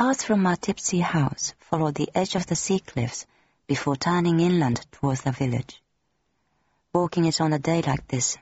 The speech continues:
was difficult, but I remember feeling grateful that a fierce wind drew my mind from the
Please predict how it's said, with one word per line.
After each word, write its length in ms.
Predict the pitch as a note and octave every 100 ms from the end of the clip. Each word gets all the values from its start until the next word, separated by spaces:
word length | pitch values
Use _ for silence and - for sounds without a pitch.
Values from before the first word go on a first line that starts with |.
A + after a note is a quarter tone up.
| _
was 240 | C3 - E3
difficult, 540 | - C#3 - - - _ _ _ _ _ _
but 140 | -
I 80 | D#3+
remember 460 | D#3+ E3+ G#3+ A3 D#3+
feeling 360 | - E3+ D#3+
grateful 640 | D#3 E3+ G3 - - A#2+ B2 _ _ _
that 140 | -
a 120 | B2 -
fierce 300 | E3+ F#3 F#3 -
wind 260 | D3+ C#3+ -
drew 240 | - D#3
my 200 | D3+ C#3+
mind 460 | C#3 D3 C3 A#2+ - _ _
from 120 | - A#2+
the 160 | B2+